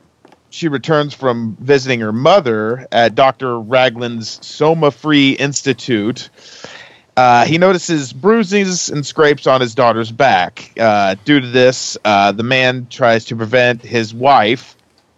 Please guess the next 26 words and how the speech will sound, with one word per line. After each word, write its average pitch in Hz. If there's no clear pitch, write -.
uh, 101
whose 117
name 117
is 98
Nola, 110
from 131
seeing 143
their 117
daughter. 101
However, 139
he 127
faces 135
resistance 123
from 117
this 110
Doctor 123
Raglan, 110
and 110
the 113
reason 120
being 113
that 117
interaction 123
with 110
her 110
daughter 113